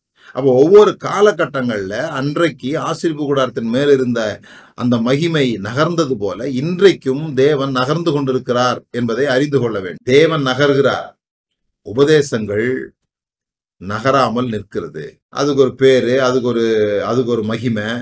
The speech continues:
அதனுடைய வரலாறு, இதெல்லாம் சேர்ந்து ஒரு கூடாரமா அமைஞ்சு அங்க டென்ட் போட்டு அழகா உட்காந்துக்க பாக்குறோம்.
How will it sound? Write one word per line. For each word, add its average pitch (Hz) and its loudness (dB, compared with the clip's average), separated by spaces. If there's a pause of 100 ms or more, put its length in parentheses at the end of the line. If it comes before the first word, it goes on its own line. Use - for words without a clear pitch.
(580)
அதனுடைய 120 0
வரலாறு, 113 0
இதெல்லாம் 131 -2
சேர்ந்து 135 0
ஒரு 117 2
கூடாரமா 131 0
அமைஞ்சு 113 -2 (140)
அங்க 120 -2
டென்ட் 143 0
போட்டு 120 -2
அழகா 123 0
உட்காந்துக்க 120 -2
பாக்குறோம். 78 -12